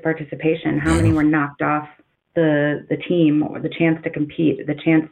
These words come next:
Speaker 1: to go to the next level and things like that. It's, it's completely absurd. And, and, you know, he's in the locker room naked.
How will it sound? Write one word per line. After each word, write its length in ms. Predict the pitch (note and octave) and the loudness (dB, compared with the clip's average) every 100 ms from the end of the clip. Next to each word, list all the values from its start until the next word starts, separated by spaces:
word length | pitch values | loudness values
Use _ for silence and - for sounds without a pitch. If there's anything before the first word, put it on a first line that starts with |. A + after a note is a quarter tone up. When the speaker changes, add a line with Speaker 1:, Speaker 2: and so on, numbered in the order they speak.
| - | -4
Speaker 1:
to 480 | D#3+ D3+ D3+ D3 D3 _ _ E3+ E3+ | 0 0 -2 -4 -8 _ _ -6 2
go 140 | E3+ | 2
to 60 | E3+ | 4
the 60 | |
next 300 | E3+ D#3+ - | 0 0 0
level 300 | E3 D3 D3 | -2 0 0
and 140 | D3 D3+ | 0 2
things 220 | D#3 D3+ | 0 2
like 200 | D3 C#3+ | -2 -2
that. 280 | D#3 D3 - | -2 -2 -4
It's, 140 | D#3+ - - _ - - - _ | -6 -8 -20 _ -20 -20 -20 _
it's 160 | F#3+ F#3+ | -6 -2
completely 480 | G#3 G3 A#3+ A#3 E3 | -2 0 2 2 2
absurd. 480 | D#3+ - D#3 D#3 D#3 | 0 -2 -2 0 2
And, 340 | D3+ D3+ - - | 2 2 -2 -4
and, 500 | E3 D#3 D3+ D3+ D#3 - _ _ | 0 2 2 2 -2 -8 _ _
you 120 | - E3+ | -2 2
know, 160 | D#3 | 2
he's 200 | D#3 G3 | 2 0
in 120 | F#3+ F3+ | 2 2
the 60 | |
locker 420 | D3+ D#3 D#3+ E3+ E3 | 2 0 0 0 2
room 580 | E3+ E3 E3 E3 E3 - | 2 4 2 0 -4 -2
naked. 600 | D#3+ E3 E3 E3 D#3+ | 0 2 2 0 0